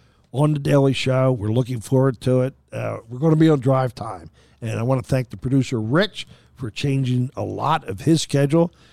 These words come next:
to make that happen. Uh, I'm paying dearly for that. <laughs> Oh, it's a joke, Richie. Uh, but we're looking forward to, uh, and you guys are gonna be a part of it. It's not just the Chuck solo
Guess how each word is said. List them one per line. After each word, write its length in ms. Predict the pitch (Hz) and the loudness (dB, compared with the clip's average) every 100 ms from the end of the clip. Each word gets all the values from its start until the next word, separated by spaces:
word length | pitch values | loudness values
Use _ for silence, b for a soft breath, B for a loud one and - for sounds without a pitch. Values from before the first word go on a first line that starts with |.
| b | b
to 120 | - 110 | -8 -4
make 220 | 123 117 | -4 -6
that 200 | 107 104 | -8 -10
happen. 680 | - 131 143 160 196 185 185 b b b - | -8 -4 -2 -2 -2 -2 -4 b b b -10
Uh, 320 | 110 113 95 | -6 -6 -6
I'm 180 | 110 120 | -4 -4
paying 480 | - 139 135 117 113 | 0 2 2 -2 0
dearly 420 | 151 160 147 131 | 4 6 4 0
for 400 | 95 - 151 156 | -4 -6 -2 0
that. 280 | 160 160 160 | 0 -2 -2
<laughs> 160 | - - | -6 -4
Oh, 60 | 156 | -4
it's 120 | 110 | -4
a 40 | |
joke, 300 | 92 90 82 | -10 -12 -14
Richie. 280 | 87 87 90 - B B - | -18 -16 -16 -16 B B -6
Uh, 240 | 107 120 | -2 -2
but 160 | 117 143 | -4 -4
we're 140 | 131 | 0
looking 240 | 147 143 135 | 0 0 -4
forward 360 | - 160 143 | 0 0 0
to, 280 | - 135 131 | -2 -2 0
uh, 40 | 135 | 0
and 180 | 165 196 | 2 4
you 100 | 240 | 2
guys 280 | 214 208 170 | 2 2 2
are 20 | |
gonna 100 | 170 | 2
be 100 | 180 | 2
a 60 | 156 | 2
part 280 | 196 185 | 0 0
of 60 | 98 | -4
it. 40 | |
It's 120 | - - | -12 -8
not 160 | 156 | -8
just 280 | - 143 - | -4 -6 -6
the 80 | 120 | -10
Chuck 340 | - 147 - | -6 -8 -8
solo 500 | - 160 156 104 92 | -6 -2 0 -2 -10